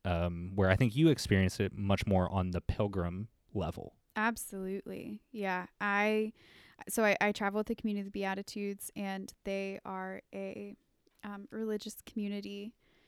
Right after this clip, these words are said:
Speaker 2: with priests, um, and brothers and, and sisters, religious sisters, and then some lay members. And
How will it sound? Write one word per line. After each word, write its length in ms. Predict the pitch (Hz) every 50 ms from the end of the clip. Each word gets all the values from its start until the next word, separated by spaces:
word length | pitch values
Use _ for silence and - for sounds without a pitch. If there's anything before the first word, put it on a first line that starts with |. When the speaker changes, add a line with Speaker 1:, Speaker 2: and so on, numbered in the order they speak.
| _ _ _ _ -
Speaker 2:
with 260 | 220 208 196 196 214 - - _ _ _ _ _ -
priests, 800 | - - 247 226 220 214 214 - - - - - - - - - - -
um, 520 | 202 202 202 196 202 202 202 208 214 220 233 _ _
and 520 | 208 202 202 196 196 - - 226 226 226 - - - _ _ _ _ _ _ _ _ _ _ _ _ _ _ _ - - - _ _ _ _
brothers 420 | - 220 202 196 202 196 190 - 202
and, 300 | 190 185 185 196 202 - _ _
and 320 | 214 208 202 190 196 220 - _
sisters, 480 | - - - 202 - - 202 190 196 -
religious 300 | 202 196 196 196 196 202
sisters, 560 | - - 202 - - 202 196 190 202 - - -
and 120 | - 208 202
then 200 | 196 196 190 214
some 240 | - - 226 214 208
lay 180 | 208 202 196 196
members. 600 | 196 196 196 196 208 208 208 220 226 - - - -
And 380 | 220 208 202 202 208 247 -